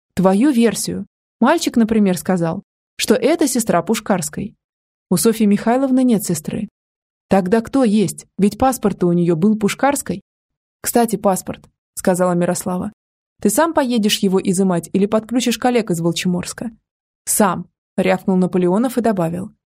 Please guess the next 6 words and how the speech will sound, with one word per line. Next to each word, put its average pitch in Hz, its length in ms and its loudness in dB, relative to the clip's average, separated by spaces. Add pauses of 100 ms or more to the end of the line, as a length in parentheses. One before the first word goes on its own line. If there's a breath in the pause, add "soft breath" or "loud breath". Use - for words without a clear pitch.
(320)
«Если 240 300 2
начальство 247 520 0
не 240 120 4
будет 208 280 0
чинить 180 300 0
препятствий». - 640 -6